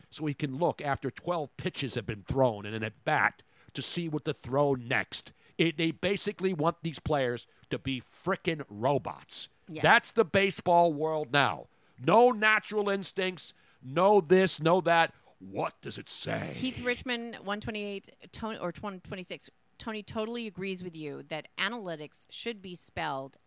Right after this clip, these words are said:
Speaker 2: analytics.
Speaker 1: It is analytics. It's why fantasy sports exist. It's people who take raw data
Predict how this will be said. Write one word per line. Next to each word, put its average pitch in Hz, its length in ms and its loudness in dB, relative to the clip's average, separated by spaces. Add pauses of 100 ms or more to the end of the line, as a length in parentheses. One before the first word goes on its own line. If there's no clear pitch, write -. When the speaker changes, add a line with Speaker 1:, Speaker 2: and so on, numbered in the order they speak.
Speaker 2:
analytics. 151 520 -6
Speaker 1:
It 156 100 -2
is 208 180 4
analytics. 107 680 -2 (1300)
It's 180 160 2
why 180 220 8
fantasy 190 500 0
sports 220 420 0
exist. - 500 -6 (560)
It's 135 220 -4
people 214 460 -2
who 170 200 0
take 160 300 0
raw 151 320 4
data 131 580 -2